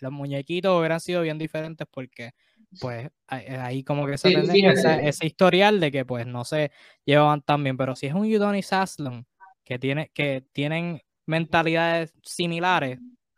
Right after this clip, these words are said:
Speaker 1: todo va a estar bien.
Speaker 2: Ojo, es más, te digo, eh, esto,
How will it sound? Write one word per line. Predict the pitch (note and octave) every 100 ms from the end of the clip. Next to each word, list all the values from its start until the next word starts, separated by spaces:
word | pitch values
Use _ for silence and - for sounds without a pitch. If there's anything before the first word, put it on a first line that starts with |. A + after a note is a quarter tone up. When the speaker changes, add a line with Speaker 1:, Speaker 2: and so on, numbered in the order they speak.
| _
Speaker 1:
todo | E3+ F3
va | F#3+
a |
estar | G3 G#3
bien. | F#3+ F3+ F#3+ G3 - _ _ _ _ _
Speaker 2:
Ojo, | C3+ E3+ G#3+ F3+ - - - - -
es | C3 C3+
más, | D#3 F#3+ F#3 - - -
te | C#3+
digo, | G3 E3
eh, | C#3 D3 D3+ D3+
esto, | D3 G#3 - - - -